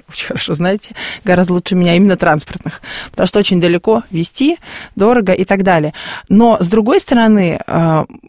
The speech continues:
учитывая, что мы соединяем Европу и Азию, может ли это быть нашим конкурентным преимуществом как страны, да? И можем ли мы быть интересны как перевозчики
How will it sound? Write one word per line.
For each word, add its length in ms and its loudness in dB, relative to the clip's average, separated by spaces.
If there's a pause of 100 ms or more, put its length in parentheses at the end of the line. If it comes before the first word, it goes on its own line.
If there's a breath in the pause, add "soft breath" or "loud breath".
(340)
учитывая, 580 2
что 220 -2
мы 300 2
соединяем 520 0
Европу 440 0
и 20 0
Азию, 380 2
может 300 0
ли 60 2
это 160 0
быть 180 -2
нашим 440 0
конкурентным 460 0
преимуществом 500 2
как 160 -6
страны, 340 -6
да? 140 -2
И 20 -2
можем 280 0
ли 60 0
мы 60 0
быть 180 -2
интересны 500 0
как 160 -6
перевозчики 720 -4